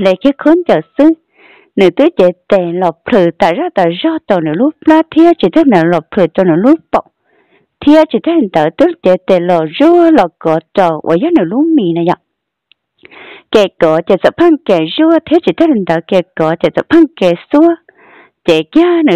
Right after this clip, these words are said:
sát tè chỉ sợ phăng lò rua trò cho nửa lúa mẹ bọc. Cỏ trò cho nửa lúa mẹ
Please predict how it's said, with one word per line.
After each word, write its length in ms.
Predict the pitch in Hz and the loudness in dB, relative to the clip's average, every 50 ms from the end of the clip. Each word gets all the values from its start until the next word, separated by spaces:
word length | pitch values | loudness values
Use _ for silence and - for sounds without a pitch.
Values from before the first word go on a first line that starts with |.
| 180 - | -2 0
sát 200 | 247 262 349 349 - _ _ | 0 0 0 0 -4 _ _
tè 200 | - 190 165 160 - - | -2 -2 -2 -2 -4 -4
chỉ 60 | 170 160 - | -4 -4 -4
sợ 80 | - - | -6 -4
phăng 160 | - 294 339 311 | 0 2 2 2
lò 120 | 233 180 170 170 170 175 - - | 2 2 0 -2 -4 -4 -2 0
rua 220 | 330 339 339 330 - _ | 2 4 4 2 2 _
trò 120 | - 170 | -2 -2
cho 140 | 165 - 208 | 0 -2 -2
nửa 120 | 185 160 160 | 0 0 0
lúa 200 | 175 233 302 359 349 | 2 2 2 2 2
mẹ 100 | 233 170 156 - _ _ | 0 0 -2 -6 _ _
bọc. 120 | - - - _ _ _ _ _ _ _ _ _ _ _ _ _ _ | -6 -6 -6 _ _ _ _ _ _ _ _ _ _ _ _ _ _
Cỏ 180 | - 175 170 175 170 _ - | -4 -2 -2 -2 -4 _ -2
trò 140 | 190 170 165 175 - | 0 0 0 -2 -2
cho 100 | - 220 | -2 0
nửa 140 | 202 185 165 | 2 2 2
lúa 120 | 202 269 339 359 269 | 2 2 4 4 2
mẹ 100 | 190 | 2